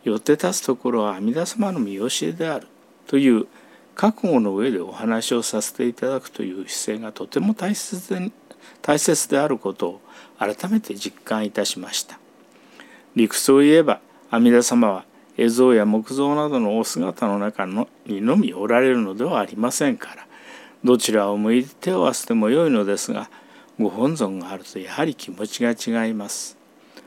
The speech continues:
このような感覚は僧侶だけのことではないと思います。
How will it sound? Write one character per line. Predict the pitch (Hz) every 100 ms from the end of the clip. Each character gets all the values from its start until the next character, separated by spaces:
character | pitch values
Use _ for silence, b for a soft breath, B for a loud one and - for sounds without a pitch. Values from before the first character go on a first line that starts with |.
| B -
こ | 113
の | 113
よ | 117
う | 110
な | 107
感 | 110 113 117
覚 | 127 120 131
は | 131
僧 | - 190 196
侶 | 127
だ | 101
け | 107 131
の | 123
こ | -
と | -
で | 120
は | 98
な | 117 247
い | 233
と | -
思 | 85 85 95
い |
ま | - -
す。 | - -